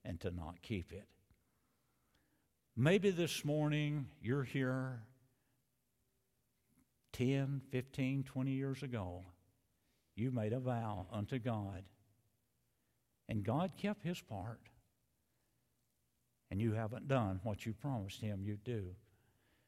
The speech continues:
You say, "But preacher, that was fifteen, twenty years ago." It was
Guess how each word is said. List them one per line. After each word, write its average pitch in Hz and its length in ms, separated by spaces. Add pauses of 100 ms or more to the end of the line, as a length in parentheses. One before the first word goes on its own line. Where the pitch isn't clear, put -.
(580)
You 120 80
say, 123 220
"But 101 180
preacher, 123 320
that 120 260
was 107 160 (160)
fifteen, 120 420
twenty 120 280
years 127 320
ago." 98 420 (480)
It 156 120
was - 140